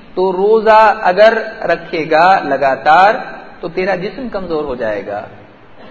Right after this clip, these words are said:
اور تیرے جسم کو سنبھالنا یہ بھی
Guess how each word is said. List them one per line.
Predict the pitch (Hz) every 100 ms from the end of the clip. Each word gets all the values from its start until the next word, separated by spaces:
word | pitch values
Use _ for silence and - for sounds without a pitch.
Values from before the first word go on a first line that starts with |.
| - -
اور | - 165 185
تیرے | 190 196
جسم | 175 214 262 240
کو | 208
سنبھالنا | 208 190 165 170 165 139 143 160 196 214 - - -
یہ | 147 151 156
بھی | 180